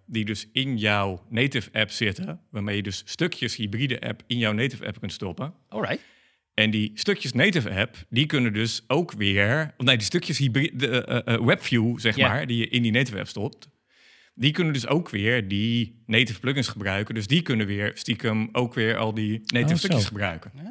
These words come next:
Speaker 2: Ah.
Speaker 1: Eh,
Speaker 3: Nice.
Speaker 1: dus dan
Speaker 2: Dat
Speaker 1: kan je
Speaker 2: is wel
Speaker 1: eigenlijk alle
Speaker 2: slim.
Speaker 1: kanten op.
Speaker 2: Ja.
Speaker 3: Ja.
Speaker 1: En,
Speaker 2: Dat is wel slim.
Speaker 1: eh,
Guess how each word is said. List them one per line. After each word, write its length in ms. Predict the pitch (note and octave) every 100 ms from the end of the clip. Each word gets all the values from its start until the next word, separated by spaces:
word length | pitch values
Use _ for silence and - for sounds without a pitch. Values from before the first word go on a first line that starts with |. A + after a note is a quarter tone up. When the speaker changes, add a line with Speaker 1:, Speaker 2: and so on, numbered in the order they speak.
| D4
Speaker 2:
Ah. 300 | A#3 C#3+ G#2+ F#2+ F#2 F2+ _ -
Speaker 1:
Eh, 240 | A2 A2
Speaker 3:
Nice. 120 | D3+
Speaker 1:
dus 120 | F#2+ C#3+
dan 80 |
Speaker 2:
Dat 0 |
Speaker 1:
kan 0 |
je 60 | D3
Speaker 2:
is 260 | D3 E3 E3
wel 0 |
Speaker 1:
eigenlijk 20 |
alle 0 |
Speaker 2:
slim. 140 | D#3
Speaker 1:
kanten 240 | D3+ F3+ G2+
op. 160 | F2+ -
Speaker 2:
Ja. 300 | A#3 - -
Speaker 3:
Ja. 220 | C3+ D3 _ _ _ _ _ _ _ _
Speaker 1:
En, 200 | A#2+ B2+
Speaker 2:
Dat 80 | B2
is 60 | -
wel 100 | B2+
slim. 100 | B2+
Speaker 1:
eh, 260 | B2+ B2